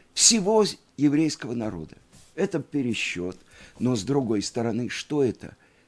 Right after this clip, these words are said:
Это вознесение головы. То, что мы получили по традиции, так объясняет сын Рамбама, Рав Авраам.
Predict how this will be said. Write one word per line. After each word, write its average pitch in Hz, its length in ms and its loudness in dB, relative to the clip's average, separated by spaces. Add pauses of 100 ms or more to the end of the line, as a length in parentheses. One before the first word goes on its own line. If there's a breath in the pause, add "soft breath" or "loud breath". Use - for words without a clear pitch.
Это 107 180 -8
вознесение 113 880 -4
головы. 71 400 -12 (580 loud breath)
То, 170 140 0
что 139 240 -2
мы 131 100 0
получили 131 640 0
по 120 180 -6
традиции, 123 880 -2
так 139 220 -2
объясняет 120 640 -2
сын 143 420 2
Рамбама, 113 680 2 (840 soft breath)
Рав 120 340 0
Авраам. 117 680 -2